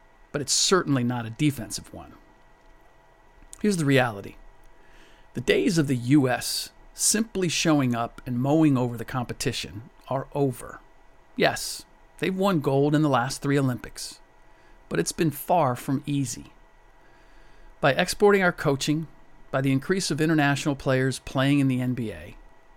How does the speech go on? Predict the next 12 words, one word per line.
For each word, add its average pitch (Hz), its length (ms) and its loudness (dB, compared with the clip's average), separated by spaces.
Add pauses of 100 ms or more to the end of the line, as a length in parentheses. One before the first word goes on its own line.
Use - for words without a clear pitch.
(180)
the - 100 -20
playing 233 320 0
field 165 400 -2
has 127 240 -8
leveled. 123 480 -2 (1000)
This 175 300 6
team 165 460 2
had 135 300 -6
three 185 240 0
days 156 360 4
of 123 120 -6
practice. - 640 -6